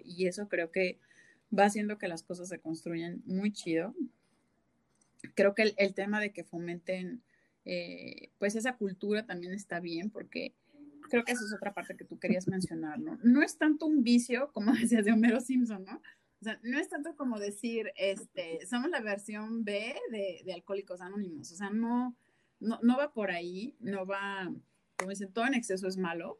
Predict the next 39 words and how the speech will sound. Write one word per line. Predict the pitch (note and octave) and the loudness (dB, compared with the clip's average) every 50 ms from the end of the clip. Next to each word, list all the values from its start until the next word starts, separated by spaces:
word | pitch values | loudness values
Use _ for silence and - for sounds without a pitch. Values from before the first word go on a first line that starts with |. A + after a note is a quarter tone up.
| - - _ _ _ _ _ _ _ _ _ _ _ _ _ _ _ _ _ _ _ _ _ _ - - - | -16 -20 _ _ _ _ _ _ _ _ _ _ _ _ _ _ _ _ _ _ _ _ _ _ -18 -6 -2
Puede | G3 F3+ F3+ | 0 2 4
haber | F#3 F3+ F#3+ | 6 4 4
fracturas | F#3+ G3 E3 E3 - G3 G#3 A#3+ | 4 0 -2 0 4 4 6 6
de | A#3+ G#3 | 6 4
cadera | - E3 D#3+ D#3+ E3 E3+ F#3 F#3+ G3+ A3+ A#3 _ _ | 2 -2 -2 0 0 2 2 2 2 0 -2 _ _
por | - D#3 D3+ D3+ D3+ | -12 -12 -12 -10 -12
estrés | E3 E3 - - D#3+ E3 E3 E3 G#3+ D4+ - - - | -14 -12 -10 -6 -4 -2 -2 -2 -2 -4 -8 -10 -10
en | - F3 D3 B2+ | -8 -8 -10 -10
persona | - - C3+ - D#3+ E3+ F#3 | -12 -14 -12 -10 -8 -10 -10
que | F#3 - - | -10 -12 -14
corre | - E3 E3 E3 E3+ | -12 -10 -10 -8 -8
demasiado, | E3 D#3+ D3+ C#3+ C#3+ - - D#3+ D#3 C#3 C3 C#3 - - - _ - | -8 -8 -8 -8 -8 -8 -6 -4 -4 -4 -4 -6 -8 -12 -20 _ -12
¿no? | - - - - | -10 -10 -8 -8
Y | - - | -6 -4
no | F3+ E3 D#3 | -2 0 0
es | - - | -2 -2
bueno | E3 F3 E3+ F3 | -2 -4 -4 -4
para | - E3 D3+ | -6 -8 -8
su | - - C#3 | -8 -10 -10
salud. | - E3+ D#3+ E3 F3+ - - - _ _ _ _ _ _ _ _ _ _ _ _ _ _ _ _ _ - | -8 -6 -6 -6 -6 -8 -10 -12 _ _ _ _ _ _ _ _ _ _ _ _ _ _ _ _ _ 2
Pero | A#3 A#3 A#3 A3+ - | 4 6 6 6 4
no | B3+ C#4 C#4+ | 2 0 0
va | F#4 G4+ | 0 -2
por | - B3+ A3 F#3 | -2 -2 -2 -2
ahí, | F3 F3 F#3 G#3+ G#3+ G3+ - - | -2 -4 -6 -8 -10 -12 -8 -6
es | A#3 B3 B3 | -6 -6 -4
crear | - E4 E4+ D#4+ D#4 | -4 -2 -2 -2 -2
esa | D#4+ E4 E4 - | -4 -8 -8 -8
cultura, | A#3+ G#3 G#3 A#3 C#4 D4 | -10 -8 -8 -8 -8 -8
como | - A#3+ G3+ F#3+ | -6 -8 -8 -8
tú | - A3 | -8 -8
dices, | A3 A3+ A#3 A#3 - A#3+ A#3+ C#4 D#4 F#4 - - - | -8 -6 -6 -6 -4 -4 -4 -4 -6 -8 -10 -10 -8
eh, | - - - - | -8 -8 -8 -8
que | - G#3 | -8 -8
está | G3+ - A3 | -6 -2 0
muy | B3 C#4+ D#4+ | 0 0 0
padre, | D4+ - - B3 C#4+ D#4+ D4+ - G#3 G#3 | 0 0 -2 -2 -2 -2 -4 -6 -6 -6
que | - F#3+ | -6 -8
está | F#3 F#3 - G3 G3+ G#3 A3 A3+ A3+ A3+ A#3 A#3 A#3 - - | -8 -6 -4 -4 -2 -2 -2 -4 -4 -4 -4 -6 -6 -8 -10